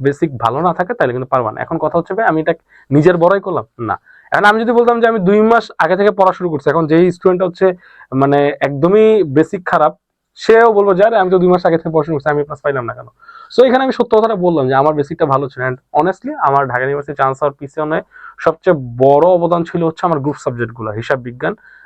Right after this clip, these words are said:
আহ, বিশেষ করে, তারপর হচ্ছে ফাইন্যান্স আর হচ্ছে ম্যানেজমেন্ট। হিসাব বিজ্ঞান আমি অ্যাডমিশনে বারোতে বারো পাইছিলাম। So যাই হোক, ওগুলো বাদ। আহ, আমরা হচ্ছে আজকে একটু দেখি যে কি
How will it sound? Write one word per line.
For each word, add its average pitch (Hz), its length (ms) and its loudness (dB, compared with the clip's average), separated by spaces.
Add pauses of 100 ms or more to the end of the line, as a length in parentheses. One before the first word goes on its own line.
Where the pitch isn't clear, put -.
(100)
আহ, 113 80 -2
বিশেষ 131 300 -2
করে, 151 220 2
তারপর 123 300 -4
হচ্ছে 117 180 -4
ফাইন্যান্স 156 680 -6 (200)
আর 117 140 0
হচ্ছে 117 160 -8 (120)
ম্যানেজমেন্ট। 107 400 -8
হিসাব 143 200 -2
বিজ্ঞান 160 260 -4
আমি 156 300 -4
অ্যাডমিশনে 143 520 -6
বারোতে 123 380 -4
বারো 113 200 -6
পাইছিলাম। 113 340 -14 (520)
So 247 80 4
যাই 208 140 4
হোক, - 240 -2
ওগুলো 139 240 0
বাদ। 135 180 4 (380)
আহ, 117 220 2
আমরা 170 280 0
হচ্ছে 196 180 0
আজকে - 220 -2
একটু 214 120 -4
দেখি 160 320 -2
যে 117 140 -6
কি 202 400 0